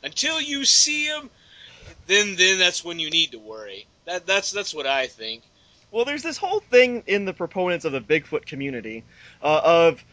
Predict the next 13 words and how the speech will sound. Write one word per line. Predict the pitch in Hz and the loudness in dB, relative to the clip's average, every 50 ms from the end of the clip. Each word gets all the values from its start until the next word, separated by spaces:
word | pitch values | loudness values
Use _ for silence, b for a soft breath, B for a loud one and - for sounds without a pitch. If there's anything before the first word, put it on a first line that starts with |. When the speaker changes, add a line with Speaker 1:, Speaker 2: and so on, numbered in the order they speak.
| _ - | _ -2
Speaker 2:
of | 160 165 | 0 0
what | 156 185 | 2 0
is | 185 180 | 0 0
known | 196 202 196 | 2 2 2
as | 175 147 - | 2 0 -2
psychic | - - - - 151 170 175 190 180 - | -6 -4 0 2 2 4 4 2 0 -2
Sasquatch, | - - - 135 151 160 - - 160 170 175 202 202 - - - - - _ _ _ _ _ _ _ b b b b - | -2 -6 -4 -4 -4 -4 -4 -4 -2 0 2 2 2 0 -2 -6 -16 -16 _ _ _ _ _ _ _ b b b b -10
which, | 151 170 175 - - - - - - | -8 -8 -8 -8 -10 -12 -16 -6 -2
yes, | 175 151 - - - - - - | -2 -2 -2 -4 -8 -12 -8 -4
I | 135 135 | -4 -2
know, | 131 131 131 | -2 -2 0
right? | 131 139 139 135 - B B B | 0 2 0 0 -2 B B B
Let, | - 240 220 B | 0 0 0 B